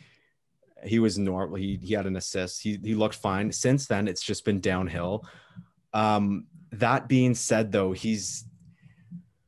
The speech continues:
I don't know, like, if he, he, like, he tried to go between the legs on Price last night.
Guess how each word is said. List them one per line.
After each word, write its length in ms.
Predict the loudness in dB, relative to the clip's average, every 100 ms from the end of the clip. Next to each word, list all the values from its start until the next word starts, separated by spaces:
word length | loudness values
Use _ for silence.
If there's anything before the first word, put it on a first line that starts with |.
| _ _ _ _
I 120 | 4
don't 160 | 6 8
know, 180 | 6 4
like, 300 | 2 0 -2 -12 -10 -8 -2
if 120 | 0
he, 360 | 4 4 2 0
he, 160 | 0
like, 160 | 0 0
he 80 | 0
tried 260 | 2 4
to 80 | 4
go 140 | 4 2
between 320 | 2 2 2
the 80 | 2
legs 300 | 0 -2 -2
on 120 | -4
Price 380 | -4 -4 -2 -2
last 260 | -2 0
night. 280 | 0 0